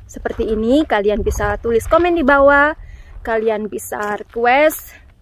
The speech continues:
untuk selanjutnya saya bisa membuat video jenis ini lagi, oke? Yuk, kita mulai dari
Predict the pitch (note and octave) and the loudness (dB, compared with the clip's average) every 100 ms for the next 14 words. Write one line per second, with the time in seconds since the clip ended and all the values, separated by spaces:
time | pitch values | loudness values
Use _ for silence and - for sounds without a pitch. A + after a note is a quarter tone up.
0 | _ - - - - - - - - _ | _ -20 -20 -20 -20 -20 -20 -20 -20 _
1 | B3+ A#3+ - - G#3+ G#3+ G#3 - A3+ B3 | -8 -8 -8 -4 -4 -2 -6 -6 -2 2
2 | D4 E4 - - A3+ A3 A3+ B3+ A3 - | 2 -2 -10 -10 -4 2 4 2 0 -6
3 | A3+ A3+ A3 G#3+ G#3+ - G#3+ G#3 A3 B3 | -4 -4 -2 0 0 -4 -10 0 2 4
4 | C4 - G3+ A#3 A3 A3+ - A3 G#3 G3+ | 2 -4 -4 -4 -2 -6 -8 -6 -4 -4
5 | G3+ - G3 G3 A#3 - B3 C#4+ G4+ - | -4 -4 -6 -6 -10 -6 2 4 2 -2
6 | - - - - - - D#4 - D4 C#4 | -18 -20 -20 -20 -8 0 2 2 -2 0
7 | C#4 C#4 C#4 C4 A3+ C4 C4+ C#4+ | 4 6 4 2 2 2 4 2